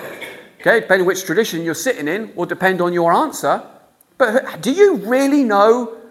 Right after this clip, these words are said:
with one hundred percent certainty that you're right and they're wrong?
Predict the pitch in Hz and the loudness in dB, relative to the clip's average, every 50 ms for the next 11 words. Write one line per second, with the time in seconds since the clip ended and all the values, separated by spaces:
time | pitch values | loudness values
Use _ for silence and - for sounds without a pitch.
0 | _ _ - 220 240 196 180 240 247 240 214 - 247 349 403 381 359 381 392 - | _ _ -2 -2 0 2 4 6 6 6 4 2 2 0 2 4 2 0 2 0
1 | 311 - - 277 240 226 - - - 240 208 190 - 175 170 160 - 160 147 147 | -2 0 2 0 0 0 0 0 4 4 4 4 2 -2 -8 -6 -4 -4 -4 -4
2 | 147 147 - - - - _ _ _ _ _ _ _ - 220 214 190 180 254 247 | -6 -10 -12 -20 -20 -20 _ _ _ _ _ _ _ -2 -2 0 2 4 4 4
3 | 220 185 151 151 156 202 233 214 - - - - _ _ _ _ _ _ _ _ | 4 4 4 4 4 4 2 0 -6 -18 -20 -20 _ _ _ _ _ _ _ _
4 | _ - - 185 190 202 202 196 170 160 151 165 220 247 | _ -6 -4 0 4 4 4 6 6 6 4 4 4 0